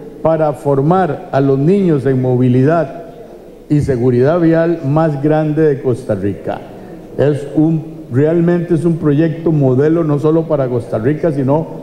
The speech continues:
para otros países de América Latina que están tratando de ver cómo forman a sus niños,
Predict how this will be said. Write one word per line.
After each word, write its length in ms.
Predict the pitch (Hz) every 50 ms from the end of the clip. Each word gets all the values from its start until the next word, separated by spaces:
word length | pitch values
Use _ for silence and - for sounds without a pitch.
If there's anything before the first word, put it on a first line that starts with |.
| - - -
para 160 | 127 127 127
otros 280 | 139 143 - 185 170
países 480 | - - 151 139 139 147 147 147 165 160
de 80 | 151 147
América 380 | 123 131 139 143 151 156 156
Latina 420 | 147 127 117 - 135 143 147 156 147
que 100 | 143 135
están 340 | - - - 139 139 143
tratando 520 | 139 147 143 131 - 147 143 147 139 147 147 131
de 60 | 127
ver 420 | 139 151 143 139 - - - - -
cómo 240 | 160 160 160 165
forman 420 | 151 131 160 165 156 156 160 160 156
a 80 | 151
sus 200 | 135 - 120 113
niños, 420 | 110 131 147 156 160 165 165 -